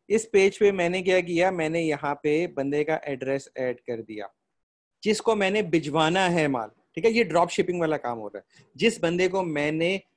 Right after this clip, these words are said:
ये product भिजवानी है, मैंने उसका address डाल दिया। Let's suppose मैं डाल देता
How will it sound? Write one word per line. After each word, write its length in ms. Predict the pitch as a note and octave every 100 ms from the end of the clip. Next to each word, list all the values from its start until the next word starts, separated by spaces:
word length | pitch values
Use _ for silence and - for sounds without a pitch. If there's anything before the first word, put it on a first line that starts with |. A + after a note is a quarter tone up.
| -
ये 100 | D#3+
product 440 | E3+ D3 D#3+ D#3+ -
भिजवानी 560 | B2+ A#2+ B2+ C#3 F#3 F#3+
है, 160 | F#3
मैंने 200 | F3 E3+ F3+
उसका 300 | D#3+ - D3
address 320 | C3+ A#2+ A#2
डाल 140 | A2+ A2
दिया। 180 | A#2+ B2 D3+
Let's 200 | F#3 -
suppose 320 | E3+ E3 D#3
मैं 160 | D#3+ D3
डाल 260 | C#3+ D3+
देता 260 | D3 C#3+